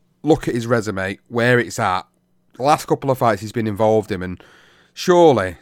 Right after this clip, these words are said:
surely this can't be as fifty fifty as what people think it's gonna be.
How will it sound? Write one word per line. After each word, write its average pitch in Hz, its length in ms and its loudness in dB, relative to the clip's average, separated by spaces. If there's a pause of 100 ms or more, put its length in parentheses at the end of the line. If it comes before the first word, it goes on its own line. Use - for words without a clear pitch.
(140)
surely 139 340 0
this 98 160 -10
can't 123 380 -2
be 101 160 -6
as 98 180 -8 (720)
fifty 123 320 -4
fifty 120 340 -4
as 104 120 -6
what - 160 -8
people 113 260 -6
think 139 300 -6
it's - 80 -10
gonna 87 200 -12
be. 80 220 -14